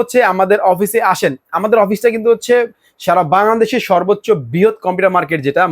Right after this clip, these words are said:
মাল্টিপ্ল্যান সেন্টার, যেটা অবস্থিত হচ্ছে নিউ এলিফ্যান্ট রোড। এটা কিন্তু মাল্টিপ্ল্যান সেন্টারের লেভেল টেনে এসে, মানে লিফটের দশে এসে এক হাজার পনেরো নম্বর শপে আসলে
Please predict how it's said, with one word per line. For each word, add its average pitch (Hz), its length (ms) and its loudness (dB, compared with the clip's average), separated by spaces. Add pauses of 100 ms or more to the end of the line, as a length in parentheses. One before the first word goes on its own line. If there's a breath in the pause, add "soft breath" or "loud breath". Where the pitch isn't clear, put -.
(100)
মাল্টিপ্ল্যান 190 680 0
সেন্টার, 156 300 0
যেটা 160 200 0
অবস্থিত 185 320 -6
হচ্ছে 220 180 -2 (400 soft breath)
নিউ 196 120 2 (100)
এলিফ্যান্ট 214 380 -2
রোড। 254 120 2 (300)
এটা 180 140 0
কিন্তু 208 180 0
মাল্টিপ্ল্যান 202 440 0
সেন্টারের 226 360 2 (180)
লেভেল 180 260 2 (140)
টেনে 220 260 4 (100)
এসে, 247 200 2 (180)
মানে 156 120 0 (120)
লিফটের 226 340 0 (160)
দশে 175 340 2
এসে 254 160 0 (400)
এক 170 120 -6
হাজার 208 240 2
পনেরো 196 160 0
নম্বর 185 220 0
শপে 160 280 0
আসলে 180 140 -6